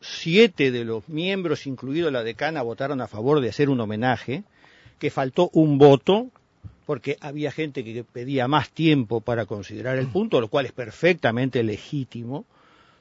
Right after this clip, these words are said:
No hay ningún apuro en otorgar un doctor, eh, do-, honoris causa o algún título honorífico.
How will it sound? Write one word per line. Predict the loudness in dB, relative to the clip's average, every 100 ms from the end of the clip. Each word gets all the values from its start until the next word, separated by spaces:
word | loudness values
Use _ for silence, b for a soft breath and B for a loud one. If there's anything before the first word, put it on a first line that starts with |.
| -6
No | -2
hay |
ningún | -2 -2 0 0
apuro | 0 2 2
en | 2
otorgar | 0 -6 -4 -4
un | -4
doctor, | -8 -8 -6 -4 -6
eh, | -10 -12
do-, | -12 -12 -12
honoris | -16 -16 -12
causa | -4 -2 -2 -4
o | -8
algún | -10 -14
título | -14 -14 -16
honorífico. | -14 -12 -14 -14 -6 -6